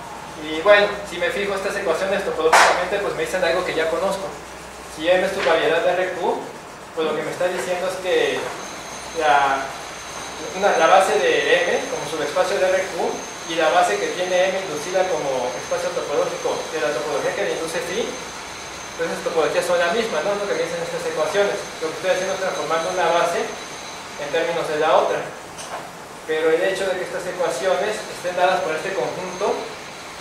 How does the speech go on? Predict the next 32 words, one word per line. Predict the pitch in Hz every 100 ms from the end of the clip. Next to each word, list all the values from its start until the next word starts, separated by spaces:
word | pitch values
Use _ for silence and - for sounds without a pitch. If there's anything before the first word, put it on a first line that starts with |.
| - 160
que | 151
es |
listable, | 175 - 190 175 180 - - - - - - - - - -
pues | 160
me | 160
está | 185 185
diciendo | 196 196 196
que | 175
esa | 190 185 160 -
equivalencia | 165 - 175 - 190
no |
solamente | 185 190 190 180
es | -
topológica, | 170 160 165 196 196 170 139
sino | - 160
que | 151 151
también | 156 180
es | 180
computable. | 170 160 190 196 165 - - - -
Yo | - 175
puedo | 185 180
hacer | 190 190
esta | -
transformación | 175 170 170 170 165 175 175 - - - - - - - -
por | 151 151
medio | 175 175
de |
un | 170
programa | 170 160 160 160
de | 156
computadora. | 160 151 151 175 175
Ujú. | - - - - - - - 220